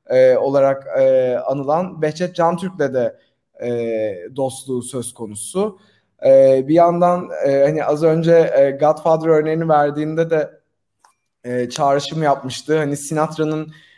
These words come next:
e, işte mobla, e, ilişkisi, e, misali.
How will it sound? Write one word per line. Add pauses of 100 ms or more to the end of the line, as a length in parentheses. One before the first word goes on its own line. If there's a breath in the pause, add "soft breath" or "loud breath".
(160 loud breath)
e,
işte
mobla,
e,
ilişkisi, (340 loud breath)
e,
misali.